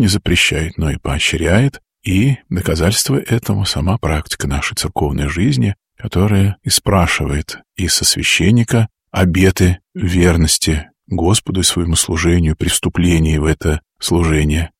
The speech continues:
И по жизни эти обещания, которые мы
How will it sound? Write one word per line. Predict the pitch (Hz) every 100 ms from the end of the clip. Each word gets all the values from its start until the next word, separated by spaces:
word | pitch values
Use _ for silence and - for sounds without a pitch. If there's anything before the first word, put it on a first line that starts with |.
| _ _
И | 90 95 139 151 _
по | - 80
жизни | 78 78 117 135 139 120 _
эти | - 87 - 76 76 - _
обещания, | - 90 - - - 78 85 101 135 139 _
которые | - - 80 80 73 -
мы | 85 85 85